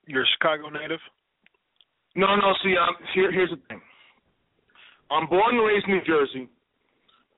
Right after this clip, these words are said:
Speaker 2: but I moved
Speaker 1: Okay.
Speaker 2: to Chicago. So you can't pick out where you were born, but you can, you can choose where you were from. So
Speaker 1: That's true.
Speaker 2: I'm from Chicago because that's where I wanna be from. That's the city I most associate myself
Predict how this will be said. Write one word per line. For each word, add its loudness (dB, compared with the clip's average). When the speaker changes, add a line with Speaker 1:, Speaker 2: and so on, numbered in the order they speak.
Speaker 2:
but 0
I 2
moved 4
Speaker 1:
Okay. 4
Speaker 2:
to -4
Chicago. -2
So -8
you -10
can't -8
pick 0
out 0
where 4
you 4
were 2
born, 2
but -4
you -14
can, -4
you -8
can -2
choose 0
where 2
you 4
were 2
from. 0
So 2
Speaker 1:
That's -2
true. 4
Speaker 2:
I'm 2
from 2
Chicago 0
because 0
that's 0
where 4
I 2
wanna 0
be 0
from. 2
That's -2
the -8
city 2
I 4
most 2
associate 2
myself 0